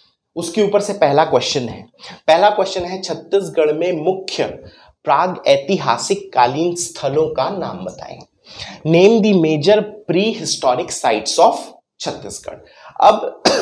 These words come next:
question को यहीं पर pause करिए। हमेशा answer writing का एक flow chart जो है ना, उसको अपने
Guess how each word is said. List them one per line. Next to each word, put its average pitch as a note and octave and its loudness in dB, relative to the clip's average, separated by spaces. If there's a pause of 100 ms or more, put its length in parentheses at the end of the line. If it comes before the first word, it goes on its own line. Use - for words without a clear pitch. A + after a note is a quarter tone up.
(420)
question G3+ 4
को F#3+ 2
यहीं D#3 -2
पर D3+ 4
pause - 0
करिए। - -14 (1400)
हमेशा F#3 2 (920)
answer C#3+ 0
writing D#3+ 0
का D3 2
एक - 0
flow F3 4
chart D3+ 0
जो B2+ -6
है G#2+ -10
ना, - -8 (120)
उसको D3+ -10
अपने C#3+ -6